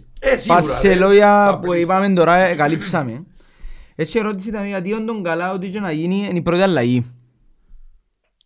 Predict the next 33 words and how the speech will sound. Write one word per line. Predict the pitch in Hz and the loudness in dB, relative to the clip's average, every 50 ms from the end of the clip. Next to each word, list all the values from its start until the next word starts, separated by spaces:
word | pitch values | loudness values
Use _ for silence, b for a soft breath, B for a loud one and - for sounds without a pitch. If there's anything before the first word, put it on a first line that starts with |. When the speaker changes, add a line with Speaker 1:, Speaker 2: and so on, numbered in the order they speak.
| _ _ _ _ _ _ _ _ _ _ _ _ _ _ _ _ _ _ _ _ - - _ _ - - _ _ - - - _ - - _ | _ _ _ _ _ _ _ _ _ _ _ _ _ _ _ _ _ _ _ _ -20 -20 _ _ -20 -20 _ _ -20 -20 -20 _ -20 -20 _
Speaker 2:
Ε, | - - - - - - | -20 -18 -18 -20 -20 -18
θεωρώ | - - - 202 208 214 214 214 226 240 254 254 220 | -16 0 4 4 6 6 6 4 6 6 6 4 4
τούτη | 202 196 240 226 214 | 0 -4 -6 -6 -6
την | 233 269 262 | -4 -2 0
ερώτηση, | 254 247 226 220 233 208 - - 233 220 - | 2 2 2 2 0 -2 -4 -6 -6 -6 -2
εν | - - - 202 208 196 | -2 -2 0 0 0 0
μπορούμε | 170 214 233 233 233 233 233 | 2 2 2 4 2 2 2
να | 214 185 160 | 2 4 4
την | 143 135 | 4 4
απαντήσουμε | 131 127 127 120 143 139 135 135 | 4 2 0 0 -2 -2 0 0
εμείς, | 131 139 139 135 127 117 | 0 0 0 0 0 0
δάμε. | 123 131 123 117 117 123 135 143 | 0 0 0 0 0 -2 -4 -4
Εν | 139 143 156 156 160 156 | -4 -4 -4 -2 -4 -2
καθαρά | 127 180 180 160 170 160 156 160 165 | 0 2 2 2 2 0 0 0 0
κάθε | - - - 175 180 | 0 0 0 0 -2
φο-, | 175 180 175 160 - - | -2 -2 -4 -6 -6 -2
κάθε | - 180 180 202 | 0 0 0 0
εβδομάδα | 202 - - 185 185 202 220 | -2 -2 -4 -4 -4 -4 -4
είναι | 208 208 | -4 -4
επιλογή | 208 214 185 165 165 170 | -4 -4 -2 -2 -2 -2
του | 180 | -4
προπονητή. | 165 196 202 190 160 131 110 113 110 - _ _ _ _ _ _ _ _ _ _ _ _ _ _ _ _ _ _ _ _ _ _ _ _ _ _ _ _ _ _ | -4 -4 -4 -4 -4 -6 -6 -8 -10 -12 _ _ _ _ _ _ _ _ _ _ _ _ _ _ _ _ _ _ _ _ _ _ _ _ _ _ _ _ _ _
Τες | - 156 151 - | -6 -6 -6 -4
προηγου-, | - 165 165 165 165 151 160 196 208 208 | -6 -4 -2 -2 -2 -2 -4 -4 -6 -6
την | - 196 175 156 | -8 -8 -4 -2
προηγούμενη, | 170 175 175 180 202 220 254 247 208 180 175 180 175 | 0 0 2 2 2 4 4 4 4 4 2 2 2
αν | 170 160 143 | 0 0 0
δεν | 165 165 | -2 -2
κάνω | 170 165 160 165 | -2 -2 -2 -2
λάθος | 165 170 170 160 | -2 -2 -2 -4
την | - 180 147 | -8 -10 -10
προηγούμενη | 143 123 120 135 139 123 110 | -8 -8 -6 -6 -6 -8 -8
φορά, | - - - 107 127 143 147 - - | -10 -12 -14 -14 -14 -14 -14 -16 -20